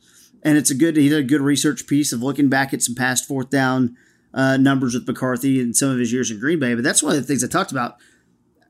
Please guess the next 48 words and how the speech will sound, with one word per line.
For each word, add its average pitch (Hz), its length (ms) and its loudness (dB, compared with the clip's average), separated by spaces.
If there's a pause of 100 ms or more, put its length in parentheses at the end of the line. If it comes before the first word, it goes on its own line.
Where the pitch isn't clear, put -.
that 147 260 0
I, 151 240 0
I - 60 -2
feel 277 160 0
like 285 100 -2
I 214 60 2
need 202 160 2
to 160 80 0
reiterate 180 520 2
sometimes, 220 380 -2
because 175 320 0
I 165 120 0
have 160 420 -2
been 202 380 -2 (480)
harsh 190 440 -2 (160)
on 185 140 0
McCarthy 185 500 0
with 156 400 0 (380)
game 151 260 2
management, 160 640 0
timeout 156 520 0
usage, 143 680 -2 (300)
and 123 100 -4
things 143 180 4
like 117 180 -4
that. 143 320 -4 (680)
But 175 140 2 (160)
I, 185 60 0
I 180 40 2
will 233 160 2
say 208 180 2
this, 214 300 0
and - 380 0
this 190 100 2
is 202 100 -2
one 220 180 -2
thing 247 140 -2
that 247 80 -2
I 240 60 0
said 233 180 -2
from 226 100 -4
the 220 60 -2
beginning. 175 480 -2
He 170 180 -2
is 139 160 -2
not 208 240 -2
Jason 190 380 -2
Garrett 151 440 -4